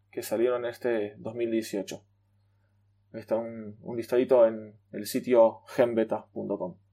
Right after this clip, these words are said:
En cuanto a WordPress, poquitas noticias destacadas. Siete cursos, eh, gratuitos en inglés sobre WordPress cinco punto cero del sitio W P ciento uno.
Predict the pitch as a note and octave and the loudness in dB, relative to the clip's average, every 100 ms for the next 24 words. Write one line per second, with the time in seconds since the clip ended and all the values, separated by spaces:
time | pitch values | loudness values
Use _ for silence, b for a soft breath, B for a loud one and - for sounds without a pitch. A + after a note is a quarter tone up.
0 | _ _ _ _ _ _ _ _ _ _ | _ _ _ _ _ _ _ _ _ _
1 | _ _ _ _ _ _ _ - D3+ E3+ | _ _ _ _ _ _ _ -10 4 4
2 | D3 D#3 D3+ D3+ C#3+ B2+ A#2 - - - | 8 12 12 12 8 8 0 -2 -10 -20
3 | _ _ _ C3+ C#3 D3 D3+ D#3 F#3+ F#3 | _ _ _ -2 -2 0 -2 0 2 2
4 | D3+ C#3+ E3 G3+ G3+ G3 - - _ _ | 2 0 4 8 8 8 4 -12 _ _
5 | _ _ _ - - F3 E3+ E3+ F3 - | _ _ _ -6 6 6 6 6 6 6
6 | D#3+ - - - C3 B2+ B2+ - - F3+ | 0 -2 -16 -10 -2 0 6 4 6 4
7 | F#3 C#4 - - _ _ _ _ - C3+ | 8 6 4 -16 _ _ _ _ -4 -2
8 | C3 D3 E3+ F#3 - _ _ _ - - | 0 4 4 4 -4 _ _ _ -4 2
9 | B2 A#2+ C3+ C#3+ C3+ B2+ - - C#3 C3 | 6 10 12 12 8 0 -4 -8 -2 0
10 | B2 B2 B2 - F#3 G3 G3 _ _ _ | 0 -2 -2 4 4 4 0 _ _ _
11 | A#2 A2 - C3 C3 A2+ A2+ A2+ B2 A#2+ | -4 -4 -4 -2 2 4 4 4 2 2
12 | C3 C3+ - B2 A#2+ C#3+ F#3 G3+ - | 0 0 -4 -6 0 2 2 0 -8